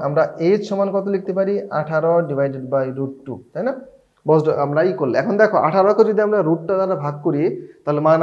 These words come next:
আসবে টুয়েলভ পয়েন্ট সেভেন something একটা মান আসবে। তাহলে আমাদের সঠিক উত্তর হবে হচ্ছে টুয়েলভ পয়েন্ট সেভেন। তাহলে আমাদের এইচ এর মান কত? টুয়েলভ পয়েন্ট সেভেন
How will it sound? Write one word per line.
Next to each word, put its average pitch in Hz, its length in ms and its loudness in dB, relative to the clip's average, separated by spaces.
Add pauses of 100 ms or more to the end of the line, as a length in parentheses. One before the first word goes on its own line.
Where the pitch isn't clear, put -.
আসবে 165 240 -2 (840)
টুয়েলভ 202 320 8 (260)
পয়েন্ট 160 360 4
সেভেন 185 420 0 (200)
something 151 320 -2
একটা 151 140 -4
মান 143 180 0
আসবে। 123 220 -6
তাহলে 131 180 -6
আমাদের 151 160 -4
সঠিক 151 280 -4
উত্তর 160 240 -2
হবে 165 180 -2
হচ্ছে 165 180 -6 (560)
টুয়েলভ 151 320 2 (100)
পয়েন্ট 165 300 0 (240)
সেভেন। 123 280 0 (120)
তাহলে 123 180 -4
আমাদের 135 280 -4
এইচ 135 280 -6
এর 151 80 -4
মান 151 240 -2
কত? 151 140 -6 (680)
টুয়েলভ 151 280 0 (120)
পয়েন্ট 143 280 -2 (220)
সেভেন 139 440 -4